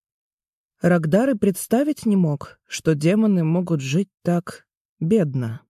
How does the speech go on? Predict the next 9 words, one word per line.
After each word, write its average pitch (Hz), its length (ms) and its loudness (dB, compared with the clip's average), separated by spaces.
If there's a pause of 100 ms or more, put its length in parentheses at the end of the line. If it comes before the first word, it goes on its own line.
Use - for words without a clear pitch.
(600)
После 277 360 0
того, 220 340 0
как 180 300 -4
Паис 165 360 0
предложил 160 600 0
спрятаться 170 640 -2
у 156 100 0
него 147 260 0
дома, 156 460 0